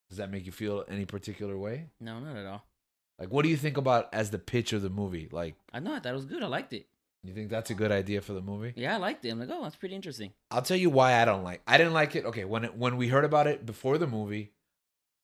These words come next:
Speaker 1: I had imagined that we're gonna scrap Toy Story. We're gonna make our own original movie. Like, this is the Lightyear story. As if Lightyear was a real, like, this is the story of what really happened to Buzz Lightyear.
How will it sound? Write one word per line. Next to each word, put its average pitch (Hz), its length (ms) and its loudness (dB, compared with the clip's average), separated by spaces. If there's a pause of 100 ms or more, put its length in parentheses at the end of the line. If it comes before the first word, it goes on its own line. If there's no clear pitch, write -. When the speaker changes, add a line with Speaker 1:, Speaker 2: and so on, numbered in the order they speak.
(260)
Speaker 1:
I 127 140 2
had 147 200 4
imagined 135 720 -2 (680)
that 110 400 -2 (260)
we're 127 220 4
gonna 147 340 0 (280)
scrap - 420 0
Toy 131 220 0
Story. 101 480 -10 (680)
We're 117 160 -4
gonna 143 180 -2
make 135 240 -4
our 117 240 0
own 143 260 0
original 143 480 0
movie. 127 300 -2
Like, 104 220 -4
this 131 180 -4
is 131 160 -8
the 117 100 -4
Lightyear 110 380 -4
story. 101 480 -4 (560)
As 135 300 0
if 135 340 2
Lightyear 131 600 -4
was 117 320 -2
a 110 60 -2
real, 117 540 0
like, 101 240 -4 (280)
this 143 220 -6
is 165 140 -4
the 151 80 -6
story 135 300 0
of 117 100 0
what 104 160 0
really 131 400 4
happened 117 420 -4
to 104 100 -8
Buzz 98 240 -8
Lightyear. 82 380 -10